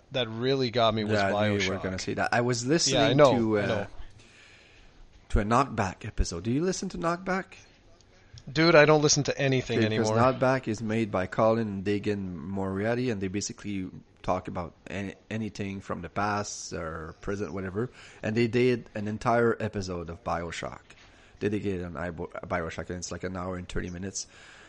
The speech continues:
Speaker 2: And man, it was amazing, and it made me want to replay the game because, unlike you, I did not, BioShock did not grasp me as much as it did you. And I think the reason for that is because I'm dumb.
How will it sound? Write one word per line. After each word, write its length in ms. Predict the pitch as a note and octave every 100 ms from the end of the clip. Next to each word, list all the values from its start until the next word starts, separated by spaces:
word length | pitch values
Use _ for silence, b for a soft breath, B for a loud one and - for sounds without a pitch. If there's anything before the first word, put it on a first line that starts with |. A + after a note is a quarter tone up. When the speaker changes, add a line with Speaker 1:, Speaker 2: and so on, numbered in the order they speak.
| b b b -
Speaker 2:
And 480 | A2+ A2+ A2 G2 -
man, 680 | G2 G#2 C3 B2 G2+ F#2 -
it 120 | G2
was 200 | F#2+ F#2
amazing, 500 | G2 G2 G#2 F#2 F#2
and 80 | G#2
it 40 | G#2+
made 260 | B2+ D3
me 120 | C#3+ A#2+
want 200 | C3 C3+
to 80 | G2+
replay 360 | A#2 B2+ C#3+
the 100 | A2
game 200 | G#2 C#3
because, 360 | A#2 - G#2+ G2+
unlike 440 | C#3 F#3 A3 D#3 -
you, 160 | G#3 G#3
I 60 |
did 200 | D3+ D#3
not, 360 | F3+ F#3+ A#3 - - _ - - -
BioShock 560 | F3+ A3+ - A#3+ F#3
did 120 | D3 C#3
not 260 | C#3+ -
grasp 440 | A#2+ A#2 C3+ - -
me 180 | G2+ F#2+
as 340 | G2+ G2 G2
much 240 | A2 G#2+ -
as 200 | F#2 - -
it 260 | G2 -
did 260 | G#2 G#2+ -
you. 460 | F#2 G#2 D#3 C#3 C#3 b b b b b b b -
And 440 | A2+ A2+ A#2 G#2+ -
I 100 | A2
think 300 | - G3+ G3+
the 120 | B2+
reason 600 | A#2 D3 C3 A#2+ G#2 E2
for 160 | -
that 200 | G#2 G#2+
is 120 | A2+ A2+
because 260 | A2 G#2+
I'm 200 | A#2 G2+
dumb. 400 | F2+ G#2 G2+ E2